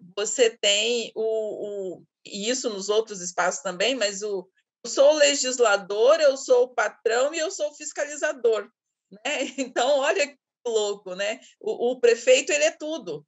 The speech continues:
Ele é quem manda, ele é quem julga, ele é quem executa. Então, se não estamos lá nesses espaços, nos conselhos de saúde, nos conselhos administrativos, nas comissões de direitos humanos,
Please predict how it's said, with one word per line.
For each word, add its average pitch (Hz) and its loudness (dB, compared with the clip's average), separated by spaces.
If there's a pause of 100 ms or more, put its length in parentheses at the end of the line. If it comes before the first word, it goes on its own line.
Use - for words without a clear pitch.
(480)
Ele 269 6
é 254 4
quem 240 -6
manda, 294 2
ele 254 8
é 254 2
quem 240 -8
julga, 262 -4 (480)
ele 262 6
é 294 -2
quem 285 -4
executa. 269 -6
Então, 220 -4 (200)
se - -6
não 277 0
estamos 294 -4
lá 202 0
nesses 208 -8
espaços, 196 -6
nos 202 -14
conselhos 220 -4
de 220 -10
saúde, 202 -6
nos 190 -16
conselhos 202 -10
administrativos, 202 -10 (260)
nas 247 -12
comissões 240 -2
de 220 -6
direitos 233 2
humanos, 220 -4